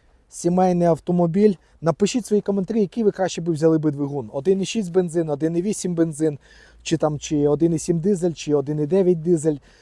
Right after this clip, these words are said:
чи, можливо, там два і два мотори їхні є, бензинові. Пишіть свої коментарі, хочу почути вашу думку. Даний варіант у нас один і шість бензин, шість шістсот доларів, одинадцятий рік, е, сімимісний, до речі, з газом, автівка з газом. Великий плюс,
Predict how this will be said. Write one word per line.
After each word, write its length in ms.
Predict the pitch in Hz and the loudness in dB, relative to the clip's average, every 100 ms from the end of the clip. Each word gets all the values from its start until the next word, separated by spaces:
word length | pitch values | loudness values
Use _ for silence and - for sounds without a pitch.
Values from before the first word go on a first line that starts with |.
| _ | _
чи, 140 | - 175 | -2 0
можливо, 400 | 170 156 185 170 | 2 4 6 4
там 200 | 165 156 | 2 0
два 200 | 151 156 | 4 4
і 80 | 147 | 4
два 200 | 180 208 | 2 2
мотори 400 | 190 196 185 180 | 0 0 2 0
їхні 340 | 175 - 165 | -4 -6 -6
є, 200 | 160 156 | 0 0
бензинові. 580 | 147 156 151 151 139 135 | 0 0 2 2 2 0
Пишіть 360 | 165 - 202 | -2 -2 -2
свої 160 | - 175 | 2 0
коментарі, 420 | - 165 160 190 | 2 -2 0 0
хочу 260 | - 156 170 | 0 -4 -6
почути 320 | 160 165 160 | -10 -6 0
вашу 260 | 147 - 135 | 0 0 -6
думку. 340 | 131 - - _ - - - | -8 -8 -20 _ -20 -20 2
Даний 300 | 175 214 196 | 4 6 6
варіант 300 | 190 208 - | 4 2 0
у 40 | 185 | -2
нас 260 | 165 - - | -2 -6 0
один 280 | 160 202 196 | 4 6 4
і 40 | |
шість 240 | - 202 160 | 2 -2 2
бензин, 480 | 185 170 202 214 - - - _ _ | 2 6 6 6 -2 -20 -20 _ _
шість 240 | - 202 - | -2 -2 0
шістсот 300 | 180 190 170 | -2 -2 2
доларів, 400 | 196 190 180 156 | 2 4 4 4
одинадцятий 500 | 156 185 170 - 175 | 4 2 0 0 0
рік, 320 | 190 - - _ _ _ _ _ - | 0 -6 -16 _ _ _ _ _ -8
е, 300 | 143 143 135 | -4 -2 -2
сімимісний, 680 | - 185 185 208 233 - 147 | 0 0 2 0 0 -4 -2
до 100 | 131 | 2
речі, 280 | 123 - 131 | 0 0 -6
з 80 | |
газом, 420 | 123 165 131 104 95 | 0 2 2 -4 -10
автівка 420 | 131 120 202 165 147 | -12 -4 -4 -2 -4
з 60 | |
газом. 340 | 131 123 117 117 | -2 -4 -6 -4
Великий 380 | 170 208 202 | 0 0 0
плюс, 500 | 180 196 226 208 - | -2 0 0 -2 -10